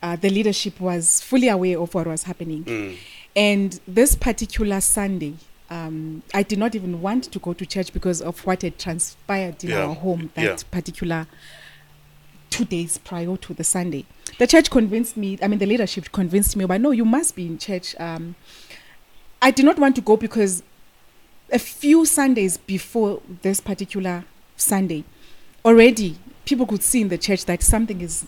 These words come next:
Speaker 1: is not right
Speaker 2: Mm.
Speaker 1: here, because how we sat, it would be me and it would be my then husband next to me.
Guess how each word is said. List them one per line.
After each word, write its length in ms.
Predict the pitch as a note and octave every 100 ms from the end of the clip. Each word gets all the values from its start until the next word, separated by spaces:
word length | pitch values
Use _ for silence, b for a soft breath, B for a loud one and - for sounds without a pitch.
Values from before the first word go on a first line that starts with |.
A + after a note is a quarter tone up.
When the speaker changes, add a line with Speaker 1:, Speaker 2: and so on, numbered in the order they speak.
| -
Speaker 1:
is 120 | E3
not 220 | F3 F#3
right 320 | F3 E3 G3+
Speaker 2:
Mm. 140 | G3 F#3+
Speaker 1:
here, 300 | - F#3+ E3+
because 480 | F3 E3+ G3+ E3 - B B B B -
how 260 | A3 B3 C4
we 200 | B3 A3+
sat, 480 | - A#3 G#3 - -
it 220 | G3 -
would 160 | F#3+ -
be 100 | F#3+
me 400 | F#3+ A3 C4 C4+ - - -
and 160 | G3 F#3+
it 160 | G3 -
would 160 | F3+
be 120 | F#3+
my 340 | F3+ F3+ E3+ E3 D3+ C#3+ - - E3
then 260 | G3 G#3 F#3+
husband 500 | F#3 - - D#3+ D#3
next 360 | - E3+ E3+ -
to 80 | E3
me. 160 | D#3